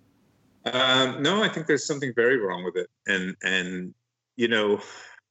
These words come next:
what I hate about politics and what I hate about partisanship is that we end up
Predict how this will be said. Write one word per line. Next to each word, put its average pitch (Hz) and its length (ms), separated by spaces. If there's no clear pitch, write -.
what 131 180
I 143 80
hate 156 300
about 127 320
politics 110 640
and 101 80
what 101 100
I 98 60
hate 113 220
about 95 420
partisanship 95 960
is 85 340
that 92 640
we 107 200
end 110 200
up 101 100